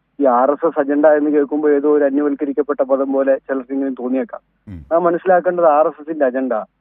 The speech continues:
Speaker 1: കൃത്യമായ ചാതുർവർണ്ണ വ്യവസ്ഥയിൽ അടിസ്ഥാനപ്പെടുത്തി ഒരു സാമൂഹിക വ്യവസ്ഥിതി ഉണ്ടാക്കുക എന്നുള്ളതാണ്. നമ്മൾ ഒരു കാലത്ത് കേരളത്തിന്റെ ചരിത്രത്തിൽ ചവിട്ടുകൊട്ടയിലേക്ക് വലിച്ചെറിഞ്ഞ അനാചാരങ്ങളെ, അന്ധവിശ്വാസങ്ങളെ,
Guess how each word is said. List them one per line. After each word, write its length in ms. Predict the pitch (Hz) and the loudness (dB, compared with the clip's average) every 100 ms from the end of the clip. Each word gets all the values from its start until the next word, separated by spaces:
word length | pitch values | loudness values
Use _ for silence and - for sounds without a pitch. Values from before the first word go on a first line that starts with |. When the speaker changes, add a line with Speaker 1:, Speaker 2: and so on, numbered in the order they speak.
| _ _ _ | _ _ _
Speaker 1:
കൃത്യമായ 680 | - - - 220 175 147 147 | -18 -16 -2 0 2 2 0
ചാതുർവർണ്ണ 680 | 143 139 135 147 151 147 139 | -2 0 0 0 -2 -2 -2
വ്യവസ്ഥയിൽ 480 | 139 127 123 - 127 | -4 -8 -12 -6 -4
അടിസ്ഥാനപ്പെടുത്തി 680 | 117 110 135 127 117 113 123 | -4 -2 -4 -4 -6 -12 -10
ഒരു 100 | 120 127 | -8 -4
സാമൂഹിക 440 | 117 120 123 123 | -4 -4 -6 -6
വ്യവസ്ഥിതി 380 | 107 104 - 113 | -8 -12 -14 -12
ഉണ്ടാക്കുക 520 | 110 110 110 120 113 | -8 -8 -8 -8 -10
എന്നുള്ളതാണ്. 400 | 110 107 104 104 _ _ _ _ _ 180 | -12 -12 -10 -10 _ _ _ _ _ 0
നമ്മൾ 180 | 214 226 | 2 2
ഒരു 120 | 196 180 | 2 4
കാലത്ത് 420 | 165 160 143 165 151 | 4 4 0 -4 0
കേരളത്തിന്റെ 720 | 143 147 135 147 139 147 143 143 | 2 0 -2 -4 -2 -2 -2 -4
ചരിത്രത്തിൽ 560 | 123 123 - 123 135 127 | -6 -6 -8 -8 -8 -6
ചവിട്ടുകൊട്ടയിലേക്ക് 1040 | - 123 127 - 143 135 127 120 123 127 | -2 0 -2 -6 -6 -6 -6 -8 -8 -8
വലിച്ചെറിഞ്ഞ 640 | 113 117 123 131 107 104 107 107 _ _ - | -6 -6 -8 -8 -10 -10 -14 -14 _ _ -6
അനാചാരങ്ങളെ, 840 | 135 151 160 139 120 113 113 117 | 0 2 4 2 0 -2 -4 -2
അന്ധവിശ്വാസങ്ങളെ, 1080 | 117 120 139 156 123 120 110 - 110 110 113 | -2 -2 -2 -2 -2 -4 -4 -6 -12 -10 -10